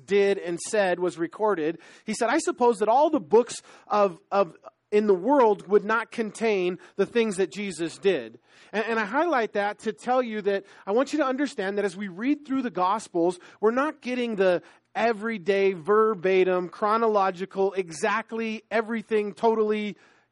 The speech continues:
that Jesus did and, and, and performed and who he was. We're getting pieces, little pieces that, that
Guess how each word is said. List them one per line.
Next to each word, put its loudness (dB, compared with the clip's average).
that 0
Jesus -6
did 4
and, -4
and, -4
and -4
performed -2
and -6
who 0
he 2
was. -2
We're 2
getting -4
pieces, 0
little 2
pieces -6
that, 0
that 0